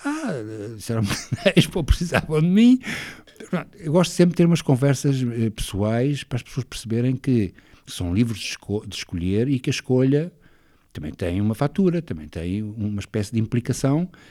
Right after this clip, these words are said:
que nos obriga a todos a cumprir um determinado tipo de projeto com responsabilidade.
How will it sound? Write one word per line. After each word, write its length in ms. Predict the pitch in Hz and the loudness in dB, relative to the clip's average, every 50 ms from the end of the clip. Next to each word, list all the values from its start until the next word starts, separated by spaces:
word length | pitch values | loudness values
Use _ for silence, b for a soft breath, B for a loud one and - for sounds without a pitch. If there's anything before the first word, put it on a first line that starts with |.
| B B | B B
que 80 | B - | B 2
nos 140 | 160 139 131 | 4 4 4
obriga 300 | 117 101 101 95 95 85 | 2 0 0 0 -2 -2
a 20 | |
todos 340 | - - 101 98 95 92 113 | -4 -4 -4 -4 -4 -4 -6
a 40 | 113 | -4
cumprir 340 | - - 117 110 - 110 | -2 -2 -2 0 0 0
um 60 | 113 110 | 0 0
determinado 260 | - - 113 110 - | 0 -2 -2 -2 -2
tipo 480 | - 120 110 - - 127 123 123 127 127 | -2 -4 -4 -4 -6 -6 -4 -4 -4 -4
de 240 | 120 110 101 110 113 | -6 -4 -4 -2 -2
projeto 440 | 104 - 113 104 98 113 117 113 - | -2 -2 -4 -2 -2 -2 -2 -2 -4
com 100 | - 123 | -4 -6
responsabilidade. 680 | 120 - - - 110 - 127 120 127 131 127 113 101 95 | -6 -4 -4 -6 -6 -4 -4 -4 -2 -2 -2 -4 -6 -8